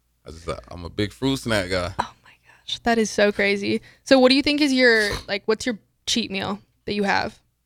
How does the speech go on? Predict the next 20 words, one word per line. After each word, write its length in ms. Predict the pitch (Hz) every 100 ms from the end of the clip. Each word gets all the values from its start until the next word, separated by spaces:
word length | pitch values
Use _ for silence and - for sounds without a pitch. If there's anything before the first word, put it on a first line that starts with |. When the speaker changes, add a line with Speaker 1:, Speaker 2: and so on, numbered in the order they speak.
| _ _ _ _ _ _ _ _ _ _
Speaker 1:
Cheat 300 | - 143 143
meal, 360 | 143 139 135 113
just, 240 | 117 120
like, 220 | 113 98
anything 560 | 113 143 147 156 165 170
Speaker 2:
Anything. 340 | 247 226 202 196
Speaker 1:
in 60 | 160
general. 260 | 160 170 - _ _ _ - - _ _
I'll 140 | 107 104
go 120 | 95
to 60 |
McDonald's. 760 | 85 87 85 95 101 110 107 110 _ _ _ _ _ -
Speaker 2:
Oh 100 | 220
my 140 | 196
gosh. 320 | 185 180 180
Speaker 1:
Get 40 | 95
a, 240 | 92 87
get 140 | 98 92
a 60 |
McChicken, 720 | 95 92 90 - 120 117 117